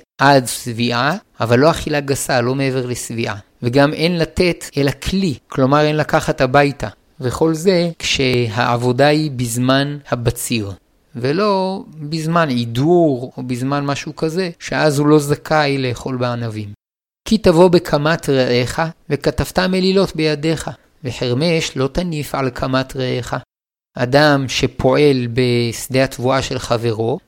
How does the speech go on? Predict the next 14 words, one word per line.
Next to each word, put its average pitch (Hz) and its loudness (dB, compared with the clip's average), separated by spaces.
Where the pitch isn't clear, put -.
רשאי 139 2
לקטוף - -2
לעצמו 135 -2
מלילות 123 -2
בידו, 120 -6
אבל 151 4
לא 139 2
לקצור 156 2
לעצמו 135 0
בחרמש, 127 -4
כי 170 -4
הוא 170 0
רשאי 185 -2
לקבל 165 -4